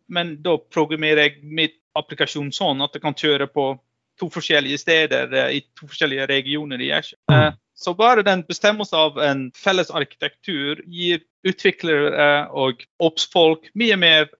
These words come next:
Speaker 1: veiledning og, «Ah, nei, men dette er planen, her, her skal, dette skal vi fikse.» Og ja, jeg tror også at, at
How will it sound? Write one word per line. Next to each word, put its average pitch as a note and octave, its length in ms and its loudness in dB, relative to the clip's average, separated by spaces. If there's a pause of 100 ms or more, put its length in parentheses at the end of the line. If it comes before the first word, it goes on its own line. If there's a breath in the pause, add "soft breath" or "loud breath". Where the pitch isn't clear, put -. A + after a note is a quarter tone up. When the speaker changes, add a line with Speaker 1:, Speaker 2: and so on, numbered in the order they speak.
(120)
Speaker 1:
veiledning D#3 680 4
og, C3 340 -6
«Ah, F3 180 -6
nei, G3 140 -6
men G#3 160 -10
dette C4 200 -2
er F3+ 40 -4
planen, B2 480 -6
her, - 220 -4 (200)
her F#3 100 -8
skal, - 260 -20
dette E3+ 200 -10
skal C3+ 160 -12
vi B2+ 100 -14
fikse.» - 440 -20
Og D#3+ 220 -4 (200)
ja, D3+ 160 0 (140)
jeg - 280 -6
tror A3 220 0
også G3+ 320 2
at, F3+ 220 -4
at F3+ 480 -6